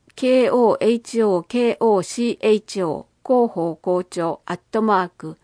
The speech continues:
シーアイティーワイシティドット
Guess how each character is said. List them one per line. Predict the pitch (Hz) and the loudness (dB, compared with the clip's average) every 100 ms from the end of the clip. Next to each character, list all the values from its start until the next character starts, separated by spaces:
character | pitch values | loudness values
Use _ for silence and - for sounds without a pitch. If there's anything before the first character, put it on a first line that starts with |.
| _ _ _ | _ _ _
シ | - 262 262 262 | -6 -2 0 4
ー | |
ア | 233 | 2
イ | 185 | 2
テ | - | -2
ィ | 208 202 | -2 0
ー | |
ワ | 185 156 | -2 -4
イ | - | -6
シ | - 226 | -10 -10
テ | - | -6
ィ | 160 - - | -6 -8 -10
ド | 170 | -10
ッ | 175 _ | -10 _
ト | 185 170 | -6 -6